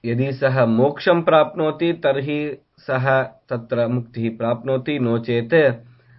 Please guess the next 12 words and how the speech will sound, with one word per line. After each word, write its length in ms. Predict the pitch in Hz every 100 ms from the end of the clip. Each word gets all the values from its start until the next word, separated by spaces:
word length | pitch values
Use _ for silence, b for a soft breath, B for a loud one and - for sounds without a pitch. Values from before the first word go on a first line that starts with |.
| b b _
यः 300 | 95 101 107
मृतः 460 | 107 113 113 135 131
भवति 440 | 135 131 131 147
सः 280 | 143 113 113
पुनः 440 | 113 117 123 131
जन्म 360 | 123 120 120 131
स्वीकरोति, 720 | 123 135 127 131 131 147 143
यः 300 | 117 113 107 104 _
इदानीं 480 | 110 117 123 127 113
जातः 540 | 113 113 135 143 143
अस्ति 460 | 139 - 160 175 - b b b b _
सः 440 | - 104 110 107